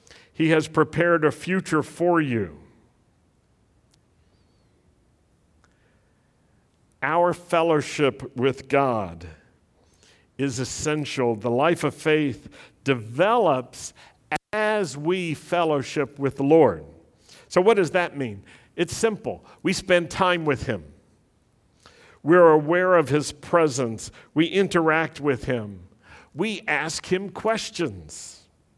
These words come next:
We call, and the Lord answers.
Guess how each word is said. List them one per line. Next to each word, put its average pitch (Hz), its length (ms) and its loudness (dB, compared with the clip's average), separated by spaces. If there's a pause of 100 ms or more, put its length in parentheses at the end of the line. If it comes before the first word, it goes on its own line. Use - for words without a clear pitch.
(840)
We 202 300 -2
call, 180 920 0 (800)
and 180 180 2
the 170 80 8
Lord 180 800 6
answers. 185 880 -4